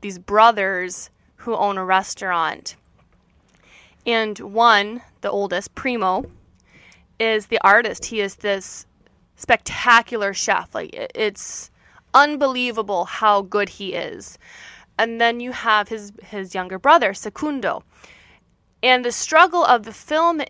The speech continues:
is, where does Secundo fit in? Like, Primo knows that he has a gift, but he's kind of aloof. Like, he doesn't really understand the world of business. He just wants to feed everyone.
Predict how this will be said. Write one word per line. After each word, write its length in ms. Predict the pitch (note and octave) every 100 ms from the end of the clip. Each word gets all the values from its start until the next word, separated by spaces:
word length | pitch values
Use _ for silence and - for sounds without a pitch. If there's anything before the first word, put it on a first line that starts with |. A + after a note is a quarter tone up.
| -
is, 380 | G3+ G3 G3
where 300 | - G#3 A#3+
does 140 | B3 B3
Secundo 560 | - A#3 - A#3+ A3
fit 300 | G#3 - F#3+ F#3+
in? 240 | G3+ F3+
Like, 200 | - F#3
Primo 460 | - E4+ F4+ D4 A#3+
knows 420 | A3+ A3+ A#3 B3+
that 120 | A#3
he 140 | G#3+ A3+
has 280 | G#3 G#3 G3+
a 60 |
gift, 480 | G3 F#3 F3 - - _ _ _ _ _ _ _ _ - G#3
but 180 | B3 A#3
he's 680 | - C4+ C4+ C4 A#3+ A3+ - _ _ _
kind 200 | - C#4 C#4
of 80 |
aloof. 300 | C4 C4+ E4 -
Like, 180 | A3+ G#3+
he 140 | B3+
doesn't 320 | C4+ C4 C4
really 500 | A#3 B3 A3+ G#3+ G3+ - _ _ _ -
understand 500 | A#3 A3 - G#3+ G#3+
the 60 |
world 320 | G#3 G#3 G#3 G3
of 100 | F#3
business. 640 | G#3+ G#3 G#3+ G#3 G3+ -
He 320 | - G#3+ G#3
just 180 | A3 B3
wants 200 | A#3 A3
to 100 | A#3+
feed 300 | - A#3 G#3+
everyone. 600 | F#3+ G3 G3 G3+ G3 G3